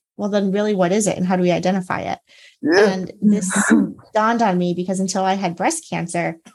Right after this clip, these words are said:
Speaker 1: I was, like, one of those healthy people who went to the doctors, blood work was good, everything looked good. There was no problems. And now it's like every time I go, there's some new problem. And I'm like, "I don't wanna go
Speaker 2: Yeah.
Speaker 1: anymore. Like, I'm over this."
Speaker 2: <laughs>
Speaker 1: Uh, William, I know you had some questions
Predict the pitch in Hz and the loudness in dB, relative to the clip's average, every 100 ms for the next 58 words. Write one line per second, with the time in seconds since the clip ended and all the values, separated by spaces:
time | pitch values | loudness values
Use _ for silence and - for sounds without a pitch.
0 | _ - 240 285 285 247 220 202 233 233 | _ -2 0 2 2 2 0 0 0 0
1 | 226 247 247 220 196 190 185 185 226 233 | -4 -6 -4 -4 -4 -2 -2 0 0 -2
2 | 226 214 214 - _ 220 202 214 220 220 | -6 -6 -6 -10 _ -2 -2 -2 -4 -6
3 | 220 214 190 190 214 208 208 202 208 208 | -2 2 2 0 -2 -6 -8 -6 -2 0
4 | 208 202 _ _ _ _ 214 220 220 196 | 0 -6 _ _ _ _ 0 2 4 2
5 | 190 220 202 175 - 175 - 202 190 196 | 2 0 0 -2 -4 -8 -4 -2 2 2
6 | 233 185 185 196 185 190 190 185 180 185 | 2 0 0 -2 -4 -6 -6 -4 -2 -2
7 | 214 170 170 185 180 165 - 170 214 - | 0 -2 -4 -4 -4 -4 -4 -4 -2 -6
8 | - 175 180 175 170 165 - 233 233 208 | -8 -6 -4 -4 -6 -6 0 2 2 2
9 | 202 196 180 175 175 165 160 160 190 185 | 2 2 2 0 -2 -4 -4 -6 -8 -8
10 | 214 214 180 - - - 208 233 226 226 | -6 -4 -4 -6 -12 -10 -2 0 2 2
11 | - 190 - - 269 330 - - - - | 2 2 2 2 2 -2 -6 -10 -6 -2
12 | - 233 - - - - 233 226 269 339 | 0 0 -2 -2 -2 -6 -6 -2 0 0
13 | 311 220 - 233 269 254 277 294 277 247 | 0 0 -2 -2 -2 -2 -2 -4 -2 -2
14 | 220 - - 226 220 214 208 214 202 202 | -2 -6 -6 -4 -2 -4 -4 -4 -2 -4